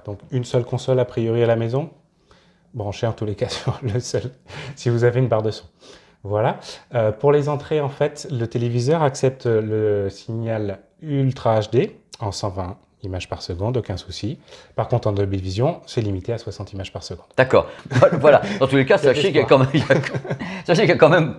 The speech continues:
Speaker 2: pas <laughs> beaucoup de jeux en Ultra H D, quatre K à cent vingt images par seconde Dolby Vision. Donc, pour moi, c'est quelque chose, on parie sur l'avenir. Donc, ces téléviseurs ne sont pas tous prêts. On verra quand ça arrivera en masse.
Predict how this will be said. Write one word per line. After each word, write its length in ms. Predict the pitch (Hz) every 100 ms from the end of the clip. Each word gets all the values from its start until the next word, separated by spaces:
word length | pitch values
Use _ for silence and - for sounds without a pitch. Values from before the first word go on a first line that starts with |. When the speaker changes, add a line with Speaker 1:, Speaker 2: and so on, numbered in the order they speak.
| -
Speaker 2:
pas 300 | 180 220 - 143
<laughs> 160 | 107 202
beaucoup 280 | 160 190
de 60 | 139
jeux 420 | 107 175 196 208 - - -
en 220 | 113 135 143
Ultra 360 | 147 151 151
H 100 | 139
D, 240 | 139 127 -
quatre 240 | 170 -
K 40 | 151
à 140 | 120
cent 140 | 143
vingt 100 | 131
images 280 | 139 139 135
par 120 | 131
seconde 320 | - 123 160 131
Dolby 240 | 113 117
Vision. 380 | 143 135 139 98 - - - -
Donc, 260 | 143 120
pour 120 | 107 120
moi, 120 | 160
c'est 120 | 127
quelque 100 | 113
chose, 180 | 156 113
on 80 | 98
parie 260 | 127 147
sur 120 | 135
l'avenir. 460 | 113 110 127 180 160
Donc, 120 | 107
ces 80 | 104
téléviseurs 540 | 120 107 104 160 175 - - -
ne 60 | 98
sont 120 | 117
pas 140 | 160
tous 400 | - 165 - - _ -
prêts. 440 | - 160 - - _ _ _ _ _ -
On 40 |
verra 260 | 98 120 160
quand 120 | 120
ça 160 | - -
arrivera 340 | 110 117 135
en 100 | 113
masse. 340 | 117 110 -